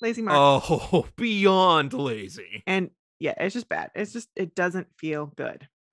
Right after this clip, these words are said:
Speaker 2: And it just feels so out of place.
Speaker 1: Uh, and he bas-, he also says, "I don't believe your father died of natural causes." To which Josie's like, "Are you saying my father was murdered?"
Speaker 2: <laughs>
Speaker 1: To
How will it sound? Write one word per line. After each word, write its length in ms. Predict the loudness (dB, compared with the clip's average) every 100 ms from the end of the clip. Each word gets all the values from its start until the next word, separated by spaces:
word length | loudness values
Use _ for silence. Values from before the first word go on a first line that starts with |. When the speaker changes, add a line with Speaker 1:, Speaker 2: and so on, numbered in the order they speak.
| -12 -10
Speaker 2:
And 180 | -8
it 80 | -8
just 240 | -6 -6 -2
feels 240 | 0 0
so 380 | 0 0 0 0
out 280 | 2 4 2
of 120 | -2
place. 800 | -10 -2 0 2 0 -6 -12 -14 _ _ 2
Speaker 1:
Uh, 280 | 6 6 4 -2 -6 -12 -18 _
and 380 | 2 2 2 -4 -12 -16 _ _
he 200 | -2 0
bas-, 300 | 6 6 4
he 200 | 0 4
also 220 | 6 4 2
says, 300 | 2 0 0
"I 80 | 0
don't 200 | 2 2
believe 240 | 0 -2 -4
your 80 | -4
father 260 | -4 -4
died 220 | -6 -8 -8
of 100 | -10
natural 260 | -12 -14
causes." 680 | -10 -10 -10 -10 -12 -14 -20 _ _ -8
To 100 | -4
which 140 | -2
Josie's 280 | -4 -4 -4
like, 180 | -6 -8 -12
"Are 60 |
you 80 | -12
saying 320 | -6 -4 -2
my 100 | -2
father 320 | -2 -4 -4
was 180 | -4 -8 -10 -12 -10
murdered?" 540 | -8 -6 -6 -8 -10 -12 _
Speaker 2:
<laughs> 200 | _
Speaker 1:
To 100 | 0